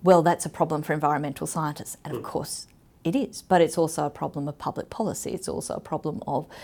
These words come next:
Speaker 1: communications. It might also be a problem engineers can contribute to,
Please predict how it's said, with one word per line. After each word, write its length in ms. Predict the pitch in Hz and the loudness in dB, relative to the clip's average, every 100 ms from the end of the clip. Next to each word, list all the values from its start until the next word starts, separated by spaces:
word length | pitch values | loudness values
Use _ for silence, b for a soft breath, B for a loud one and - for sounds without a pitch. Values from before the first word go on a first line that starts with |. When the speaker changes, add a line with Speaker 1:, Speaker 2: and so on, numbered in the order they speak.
| B B - | B B -4
Speaker 1:
communications. 1000 | 196 175 151 147 - 226 233 - 151 - | 0 0 -2 -6 -4 -4 -2 -6 -6 -4
It 180 | 156 - | -6 -2
might 220 | 156 147 | -4 -2
also 240 | 147 - | -4 -4
be 100 | 151 | -2
a 40 | 156 | -2
problem 340 | - 147 151 | -2 -2 0
engineers 500 | 147 156 165 220 254 | -2 -2 2 4 4
can 200 | - 151 | 2 -6
contribute 480 | - 139 - 143 - | -4 -4 -4 -4 -6
to, 240 | - 135 | -4 -2